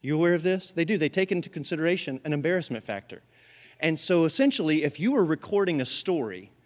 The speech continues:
about your life and you wanted people to believe the best about you, if you left out all the embarrassing parts, that'd make you look like a genius, right? Like an amazing, beautiful, perfect person.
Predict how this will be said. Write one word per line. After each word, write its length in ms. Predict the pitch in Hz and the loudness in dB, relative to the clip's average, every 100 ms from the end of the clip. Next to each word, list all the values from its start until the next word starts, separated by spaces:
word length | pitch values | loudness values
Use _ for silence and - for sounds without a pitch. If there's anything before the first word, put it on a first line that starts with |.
| _ _ - | _ _ -8
about 400 | 139 123 175 170 | -2 4 4 4
your 220 | 160 160 | 0 2
life 640 | 139 156 147 117 113 - _ _ _ _ _ _ - | 2 2 2 0 -6 -18 _ _ _ _ _ _ -4
and 140 | 170 | 0
you 100 | 202 | 0
wanted 300 | 254 233 190 | 2 2 0
people 240 | 196 220 180 | -2 -2 -2
to 120 | 156 | -2
believe 340 | 139 160 202 143 | 0 2 0 0
the 60 | |
best 360 | 120 202 240 - | 0 2 0 -2
about 360 | 120 107 - | -2 -2 -4
you, 240 | 131 127 143 _ _ - - - | -4 -4 -8 _ _ -20 -8 2
if 240 | 185 185 | 2 4
you 140 | 269 285 | 4 6
left 320 | 269 240 240 | 4 4 2
out 160 | 233 | 4
all 180 | 214 214 | 4 2
the 120 | 190 | 2
embarrassing 600 | 170 147 196 294 254 156 | 2 2 2 0 0 -4
parts, 540 | 123 117 107 127 - - - | -4 -4 -4 -6 -10 -10 -2
that'd 180 | 254 | 0
make 240 | 214 190 220 | 2 0 0
you 80 | 233 | -2
look 220 | 185 185 | -2 0
like 200 | 185 180 | 0 0
a 80 | 170 | -2
genius, 540 | 202 247 190 98 - | 0 0 -2 -4 0
right? 260 | 156 226 226 - _ _ _ _ - | 2 2 -6 -16 _ _ _ _ -4
Like 200 | 214 202 | -2 0
an 80 | 190 | 0
amazing, 540 | 190 226 240 226 226 220 147 | 0 0 -2 -4 -6 -8 -8
beautiful, 420 | 151 233 220 233 | -2 0 0 -6
perfect 360 | - 214 214 - | -2 -2 -2 -6
person. 400 | 240 240 - | -6 -6 -10